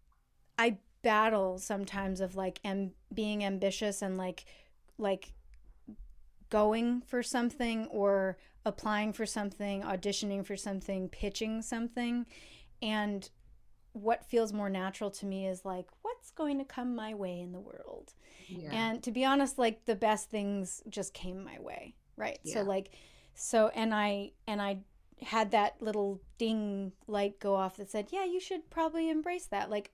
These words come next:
Speaker 1: the Bang on a Can is a great example, because it ended up being one of the best things that ever happened to me. I remember I didn't know, knew nothing about that, had no intention of being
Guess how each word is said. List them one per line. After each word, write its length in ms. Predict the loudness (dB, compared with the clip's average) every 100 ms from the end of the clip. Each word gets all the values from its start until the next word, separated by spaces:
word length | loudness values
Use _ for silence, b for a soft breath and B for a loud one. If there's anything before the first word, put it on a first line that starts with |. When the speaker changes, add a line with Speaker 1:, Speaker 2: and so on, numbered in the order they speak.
| -8
Speaker 1:
the 160 | -2
Bang 240 | 0 2 2
on 80 | 0
a 40 |
Can 220 | -2 -2
is 200 | -2 -6 -6
a 100 | -4
great 220 | 0 0
example, 480 | -2 -6 -10 -12 -12
because 260 | -6 -4 -2
it 100 | 0
ended 320 | 0 -2 -6
up 160 | -8
being 260 | -6 -6 -6 b b b b b
one 120 | -6
of 80 | -2
the 80 | 0
best 280 | 0 -2 -4
things 220 | -8 -6
that 140 | -6
ever 240 | -6 -8 -6
happened 380 | -4 -4 -4 -8
to 60 |
me. 240 | -6 -6 -6
I 220 | -2 0 0
remember 480 | -2 -2 -2 0 2
I 300 | 2 -2 -6 -14 -20 -20 -20 -20 _ _ _ _ _ _ -20 -4
didn't 240 | 2 2
know, 300 | 2 0 -2 -6 _ -6
knew 280 | 2 4 6
nothing 360 | 6 4 0
about 280 | 0 -2 -2
that, 240 | -4 -4
had 180 | -4 0
no 220 | 4 6
intention 500 | 6 4 2 0 -2
of 180 | -4 -4
being 500 | -4 -2 -2 -4 -8